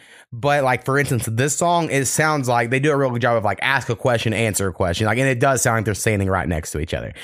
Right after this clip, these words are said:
And so, like, maybe, you know, I can see Brad and Coop pulling it off, maybe, if they, but even then, their flows are so different, you know, like, uh,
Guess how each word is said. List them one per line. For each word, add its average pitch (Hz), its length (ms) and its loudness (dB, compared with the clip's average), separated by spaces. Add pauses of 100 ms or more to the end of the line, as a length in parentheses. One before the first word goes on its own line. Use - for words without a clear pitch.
(200)
And 120 160 -2
so, 135 100 2
like, 123 180 0
maybe, 147 540 0 (460)
you 127 100 0
know, 123 60 2
I 151 80 2
can 165 100 0
see 180 120 0
Brad 139 340 2
and 120 80 -4
Coop 139 300 0
pulling 135 260 0
it 131 60 2
off, 127 240 2
maybe, 127 440 0
if 123 160 0
they, 127 220 2 (400)
but 156 100 0
even 180 160 0
then, 175 120 2
their 147 120 2
flows 147 340 0
are 117 100 0
so 107 200 2
different, 98 440 0
you 107 120 0
know, 104 240 0
like, 107 320 0 (1040)
uh, 143 100 0